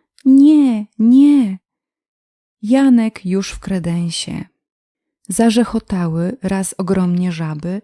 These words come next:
w stawie ogrodowym, jak gdyby przestraszone, ale potem ucichły. Słowik przestał pogwizdywać, łopuchy szemrać.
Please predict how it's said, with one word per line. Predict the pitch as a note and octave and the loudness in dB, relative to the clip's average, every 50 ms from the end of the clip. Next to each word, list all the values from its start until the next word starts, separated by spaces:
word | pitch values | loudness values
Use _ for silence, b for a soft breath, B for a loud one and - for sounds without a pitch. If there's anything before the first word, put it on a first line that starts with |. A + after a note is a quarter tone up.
| b b _ | b b _
w | - | -16
stawie | - - F3+ F3+ E3 E3+ E3+ | -10 -6 -6 -6 -4 -6 -6
ogrodowym, | E3 D#3+ E3+ E3+ E3 D#3 E3 E3 D#3+ D#3+ E3+ E3+ - F#3+ - _ _ _ _ _ _ _ _ _ _ - | -6 -6 -8 -8 -8 -8 -10 -10 -10 -10 -10 -8 -8 -10 -12 _ _ _ _ _ _ _ _ _ _ -6
jak | G3 F#3+ - - | -6 -6 -4 -6
gdyby | - F#3 - A#3+ G3 G#3 G3+ | -6 -4 -2 -2 -2 -2 -4
przestraszone, | - - - A3+ - - - A3 A3 G#3 - - A3+ G3 E3+ D#3+ D#3 D#3+ E3 F3 b b b b b b _ | -6 -8 -12 -12 -12 -10 -10 -8 -8 -8 -8 -8 -6 -6 -4 -4 -6 -6 -10 -12 b b b b b b _
ale | - E3+ E3+ F3 F3 | -10 -8 -6 -6 -6
potem | - E3+ E3+ - F#3 F#3+ - | -8 -10 -8 -6 -6 -4 -4
ucichły. | A#3+ A#3+ - - A#3+ G3 - - - D#3+ D#3+ E3 - _ _ _ _ _ _ _ _ _ _ _ _ | -6 -6 -6 -8 -10 -10 -10 -12 -12 -10 -10 -12 -14 _ _ _ _ _ _ _ _ _ _ _ _
Słowik | _ - - - F3+ F3+ F3 F3+ F3 F#3 G3+ - | _ -12 -10 -6 -4 -4 -4 -4 -4 -6 -10 -10
przestał | - - - F3+ F3 - - F#3+ F3 | -12 -8 -6 -6 -6 -4 -6 -6 -8
pogwizdywać, | E3 - F3 E3+ E3+ - E3+ F3 E3+ - F3+ F3 E3 F3 F3+ G3+ A#3 - - - _ _ _ _ _ - | -6 -8 -10 -10 -10 -8 -10 -10 -8 -8 -8 -8 -8 -8 -10 -12 -12 -16 -20 -20 _ _ _ _ _ -10
łopuchy | F#3 F3+ F3+ F3 - - E3 - - G#3+ G#3+ | -8 -6 -6 -6 -6 -8 -8 -8 -10 -12 -12
szemrać. | - - - G#3 F3+ E3+ E3 E3 E3 E3 F3 - - - - | -10 -10 -8 -6 -6 -6 -6 -8 -10 -12 -12 -14 -16 -20 -20